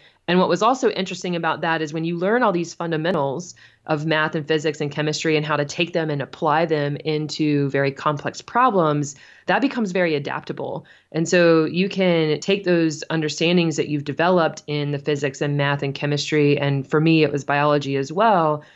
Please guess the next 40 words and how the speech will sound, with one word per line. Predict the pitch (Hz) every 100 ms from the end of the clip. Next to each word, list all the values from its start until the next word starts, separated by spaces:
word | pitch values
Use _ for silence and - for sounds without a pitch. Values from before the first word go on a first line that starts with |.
| _ _ -
and | 175 160
apply | - 143 - 170 185
those | 180 160 151 147
to | - 151
very | 147 147 143
complex | 143 147 147 143 151 139 -
products | - 196 175 147 - 151
or | 147
complex | - 151 147 - -
processes. | - 156 160 156 143 135 131
And | 151 160
that | 202 -
applies | 180 196 196 190
to | 185
human | 175 170 143
health, | 143 165 - - _ - _ -
um, | 151 147
and | 147
that | 156
applies | 143 - 151 156 147 -
to | - 151
medicine. | 139 151 147 143 131 127
And | 135
so | 151 147 139 143 - -
I | - 196
found | 196 190 180 170
that | 160 151 -
it | 151
was | 147
a | 151
very | 156 156 156 151 143 - _ _
nice, | 156 160 180 180 - -
um, | 156 147 139 139 -
training | - - 165 151 147
path | 147 147 147 143
to | 147
then | 143 143
go | 147
into | 147 165 180 156
medicine | 143 139 143 143 139 139 143